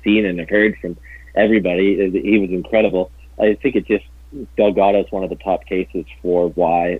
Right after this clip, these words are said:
the voting for the Hall of Fame should change a little bit, uh, because he definitely should still be on the ballot and be considered for Cooperstown.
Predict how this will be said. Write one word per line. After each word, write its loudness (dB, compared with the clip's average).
the -2
voting 0
for -6
the -4
Hall 0
of -8
Fame -6
should 0
change -2
a -2
little -6
bit, -6
uh, 2
because 0
he 0
definitely -2
should 0
still 2
be -4
on -6
the -6
ballot 0
and -10
be -4
considered -2
for -6
Cooperstown. -10